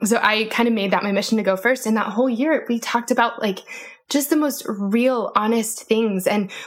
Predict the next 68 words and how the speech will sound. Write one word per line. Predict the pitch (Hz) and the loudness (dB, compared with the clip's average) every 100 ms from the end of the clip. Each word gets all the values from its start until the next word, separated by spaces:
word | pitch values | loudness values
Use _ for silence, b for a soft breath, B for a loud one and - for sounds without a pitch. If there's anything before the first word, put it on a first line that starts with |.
| - | -2
we | 240 | 2
had | 220 214 208 - | 2 0 -2 -2
two | 247 | 0
o'clock | 254 240 220 | 2 0 2
in | |
the | 226 | 2
morning | 220 220 220 | 2 2 2
phone | 214 | 0
calls, | 202 208 196 180 - | 2 2 2 0 0
and | 196 190 | 0 0
we | 202 | -2
had, | 185 208 190 185 B B B _ - | 0 0 0 -4 B B B _ -4
you | 247 240 | 0 2
know, | 220 | 2
"I | 226 | 2
need | 254 | 2
to | 247 | 0
pe-, | 240 254 | -2 -2
I, | - 220 | 0 0
like, | 202 | 2
I | 202 | 2
need | 269 | 0
to | 262 | 0
be | 262 | 0
picked | 254 247 240 | -2 0 2
up | 233 - - B B | 2 -4 -16 B B
from | - 240 | 0 0
this | 233 | 0
place. | - 269 269 - | 0 0 2 0
I'm, | 214 214 214 - | 2 2 0 -2
you | 208 | 0
know, | 190 190 196 190 - | 2 2 -2 -8 -8
I'm | - 196 196 | -2 -2 0
upset. | 202 - 277 - | -2 2 2 2
I | |
need | 208 190 | -2 0
help," | 233 226 220 | 0 0 0
you | 214 | 0
know, | 208 214 | 2 2
and, | 196 185 | 2 0
and | 190 185 | 0 0
so | |
I'd | 190 190 | 0 0
go | 196 | -2
pick | 214 | 0
'em | 302 | 0
up, | 302 - | 2 0
or, | 185 190 B B B | 0 -2 B B B
um, | 214 202 190 196 | 0 2 0 2
we | 226 | 2
would | 220 | 2
have | 220 | 0
coffee | 220 - 226 220 | 0 0 2 2
and, | 196 180 - | 2 -2 -2
and | 196 185 - - | 0 0 -2 -6
just | - 190 | -6 -4
talk | - 214 208 | -2 -2 2
about | 220 196 | 2 2
the | 196 | 0
things | 202 | 0
that | 190 | 0
we | 202 | 0
were | 190 | 0
going | 185 190 196 190 | 2 0 -2 -2
through | 202 190 | 0 2
in | 190 | 2
life. | 226 294 294 | 2 2 0
And | 220 196 | -2 -4